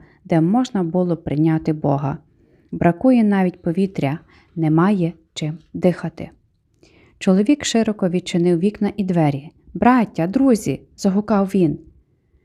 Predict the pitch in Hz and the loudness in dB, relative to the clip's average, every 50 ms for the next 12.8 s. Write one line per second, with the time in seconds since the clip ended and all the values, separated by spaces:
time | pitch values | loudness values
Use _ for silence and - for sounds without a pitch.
0 | _ _ - 208 220 208 - - 247 254 262 254 - - - 254 247 233 233 254 | _ _ -4 -2 -2 -2 -2 0 2 2 2 2 0 -2 0 0 0 2 0 -2
1 | 240 - 247 233 233 240 262 262 247 240 226 220 226 226 226 226 226 220 - 233 | 0 0 2 2 2 4 2 2 0 0 0 0 0 2 2 0 0 -2 -4 -6
2 | 233 - 233 226 208 226 226 220 220 208 175 - - 147 139 - - _ - 202 | -2 0 -2 0 2 0 2 2 2 2 0 -2 -4 -10 -12 -12 -14 _ -4 -2
3 | 208 214 226 - - 226 226 208 190 - - - 139 147 - _ _ _ _ _ | 0 0 0 -2 -2 -2 -2 -2 -2 -4 -8 -12 -12 -12 -14 _ _ _ _ _
4 | _ _ _ _ _ _ _ _ _ _ _ _ - 175 175 214 262 294 294 - | _ _ _ _ _ _ _ _ _ _ _ _ -6 -2 2 2 2 2 0 -2
5 | - - - - 175 170 165 160 160 185 220 226 214 196 202 - - 160 160 160 | -4 -4 -2 2 2 2 4 2 2 0 0 0 -2 -2 -4 -4 -4 -4 -2 -2
6 | 151 151 160 165 - 180 - - - 160 156 156 - 147 135 131 139 143 _ _ | -2 -2 -2 -4 -6 -8 -10 -10 -10 -10 -10 -8 -4 -4 -4 -4 -4 -8 _ _
7 | _ _ _ _ _ _ _ _ _ _ _ _ - - _ - - 208 226 254 | _ _ _ _ _ _ _ _ _ _ _ _ -20 -20 _ -2 0 2 2 2
8 | 262 - - - - - - - - 214 202 190 202 - 190 180 170 185 208 226 | 2 0 -4 -12 -14 -14 -14 -6 -2 -2 -2 -2 -2 0 0 0 0 0 -2 -4
9 | - - 160 151 151 - _ - - _ _ _ - 185 180 170 - 196 185 180 | -4 -4 -4 -4 -6 -10 _ -20 -20 _ _ _ -6 -4 -4 -4 -2 -2 -2 -2
10 | - 190 175 185 180 175 175 175 165 165 170 - - 165 - - 165 160 170 - | -2 -4 0 2 2 4 4 4 2 0 0 -4 -10 -10 -8 -6 -6 -6 -6 -6
11 | - - _ _ _ _ _ _ _ _ _ _ _ _ _ _ _ _ _ _ | -10 -16 _ _ _ _ _ _ _ _ _ _ _ _ _ _ _ _ _ _
12 | - 202 190 175 214 233 262 254 254 - 220 208 190 175 - | -2 -2 0 2 2 0 0 0 -2 -2 0 0 0 0 -2